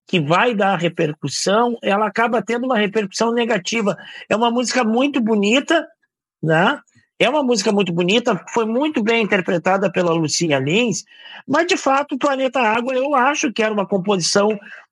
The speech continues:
no geral, mais completa, melhor, né? Então, o cara acaba sendo conhecido nacionalmente de um ponto de vista negativo, né? Onde há uma vaia, onde as pessoas não estavam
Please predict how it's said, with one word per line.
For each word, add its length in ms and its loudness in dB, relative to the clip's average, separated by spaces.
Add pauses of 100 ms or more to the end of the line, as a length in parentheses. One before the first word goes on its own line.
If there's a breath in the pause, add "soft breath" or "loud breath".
no 360 2
geral, 580 2
mais 380 0
completa, 580 0
melhor, 540 2 (420 soft breath)
né? 280 2
Então, 400 0
o 60 -6
cara 280 2
acaba 420 0
sendo 340 0
conhecido 840 0 (160)
nacionalmente 1000 2
de 100 -2
um 140 2
ponto 260 0
de 100 0
vista 240 0
negativo, 720 0
né? 220 2
Onde 260 0
há 100 2
uma 200 2
vaia, 500 2
onde 180 0
as 80 -2
pessoas 300 -2
não 80 0
estavam 380 -2